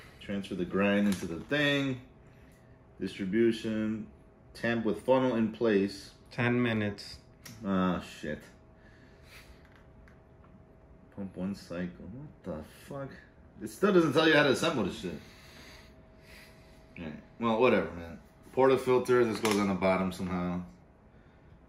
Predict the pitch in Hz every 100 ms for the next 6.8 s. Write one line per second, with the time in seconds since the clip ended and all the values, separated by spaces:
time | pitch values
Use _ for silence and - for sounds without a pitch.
0 | - - - - - 73 71 90 90 -
1 | - - - - - - - - - -
2 | - - - - - - - - - -
3 | - - - - - - - - - -
4 | - - 87 73 - - - - - -
5 | - - - - - - - - - -
6 | - - - 85 87 - - 87